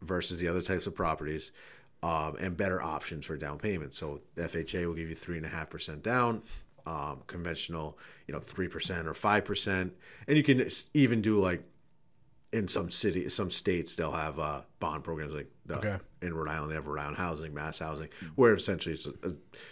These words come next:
Speaker 1: no money down. You're, you're financing the down payment or getting a grant, but you're, you're getting into a house that you're gonna live in with as little money down as possible, and that's gonna be your, your place where you live, where you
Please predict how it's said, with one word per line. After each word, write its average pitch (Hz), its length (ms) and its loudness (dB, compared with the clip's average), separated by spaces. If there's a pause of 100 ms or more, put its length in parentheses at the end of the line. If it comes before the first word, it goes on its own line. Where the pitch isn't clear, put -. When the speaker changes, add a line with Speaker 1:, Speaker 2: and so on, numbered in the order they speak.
(120)
Speaker 1:
no 110 240 4
money 98 220 0
down. 80 320 -4
You're, 90 180 -2
you're 90 100 -2
financing 87 600 2
the 80 80 -4
down 78 240 -4
payment 82 340 -2
or 78 100 -2
getting 80 220 -2
a 71 60 -8
grant, 76 360 -6 (300)
but 123 80 8
you're, 139 260 10
you're 123 120 4
getting 120 240 6
into 104 160 2
a 92 40 2
house 90 260 0
that 92 80 -2
you're 85 120 -4
gonna 87 160 -2
live 90 300 2
in 78 280 -2 (380)
with 92 280 0 (120)
as 98 140 -2
little 104 240 2
money 92 240 0
down 82 180 -2
as 76 80 -6
possible, 82 640 -2
and 82 160 -4
that's 78 160 2
gonna 82 160 -6
be 78 100 -6
your, 78 280 -4
your 78 120 -6
place 76 300 -6
where 78 80 -6
you 78 100 -6
live, 80 320 -6
where 76 140 -6
you 73 100 -10